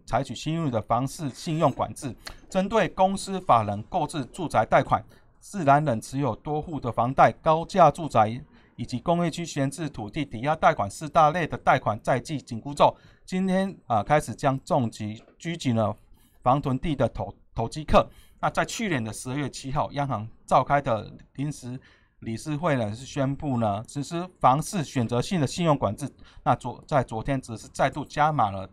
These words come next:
打房的力道。央行总裁杨金龙是指出了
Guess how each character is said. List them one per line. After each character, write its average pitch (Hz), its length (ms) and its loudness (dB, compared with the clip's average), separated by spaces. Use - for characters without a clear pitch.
打 107 140 2
房 101 200 -6
的 107 140 -8
力 139 120 -4
道。 131 240 6
央 202 160 4
行 170 80 0
总 123 160 -2
裁 117 200 4
杨 135 160 0
金 180 140 -4
龙 127 120 2
是 139 140 -8
指 - 160 -12
出 - 180 -8
了 120 160 -4